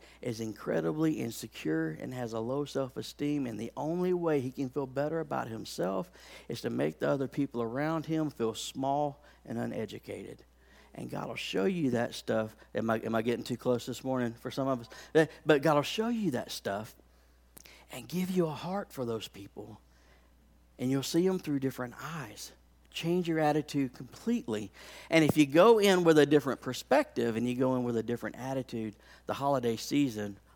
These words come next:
will have a completely different result. So pray. Pray, pray, pray for those people.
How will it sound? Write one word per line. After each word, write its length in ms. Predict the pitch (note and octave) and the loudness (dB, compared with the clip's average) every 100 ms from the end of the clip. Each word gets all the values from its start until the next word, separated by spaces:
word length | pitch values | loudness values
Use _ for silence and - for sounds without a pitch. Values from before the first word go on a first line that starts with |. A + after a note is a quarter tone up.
| - | -8
will 100 | A2 | -4
have 140 | G#2+ | -4
a 40 | |
completely 680 | - A2 - A#2 - A2 G#2+ G#2+ - A#2 | -4 -10 -4 -4 -4 -8 -8 -16 -20 -10
different 380 | G2+ G#2 G2 - _ _ | -10 -8 -12 -14 _ _
result. 540 | - G2 G2 F2+ - - _ - - | -8 -6 -6 -6 -8 -18 _ -20 -20
So 180 | - A#2 | -6 -4
pray. 540 | G#2 - C3 A2+ G#2 - - _ _ _ - | -4 -2 2 2 0 -14 -20 _ _ _ -8
Pray, 300 | A#2 A#2+ A#2+ | 0 2 0
pray, 280 | - B2 A#2 | 0 -2 -2
pray 280 | - B2+ | -2 -4
for 160 | A#2+ A#2 | -2 -2
those 180 | A#2+ A2+ | -2 -4
people. 420 | - B2 - - | -4 -4 -4 -18